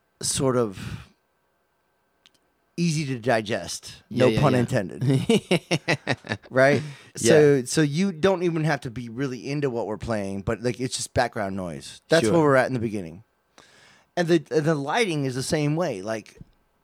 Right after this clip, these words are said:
Speaker 1: the way the room is lighted, the way the restaurant is l-,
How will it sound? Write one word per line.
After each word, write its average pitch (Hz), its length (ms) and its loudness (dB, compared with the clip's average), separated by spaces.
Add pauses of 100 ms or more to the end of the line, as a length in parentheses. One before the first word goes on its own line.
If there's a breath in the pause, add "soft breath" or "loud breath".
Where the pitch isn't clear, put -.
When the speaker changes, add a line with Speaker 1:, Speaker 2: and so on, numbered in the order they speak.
(360)
Speaker 1:
the 135 140 -2
way 160 180 0
the 147 140 -2
room 175 400 0
is - 160 -10
lighted, 92 520 -10
the 127 60 -10
way 131 140 0
the 131 160 -2
restaurant 120 560 0
is 110 140 -10
l-, 110 140 -16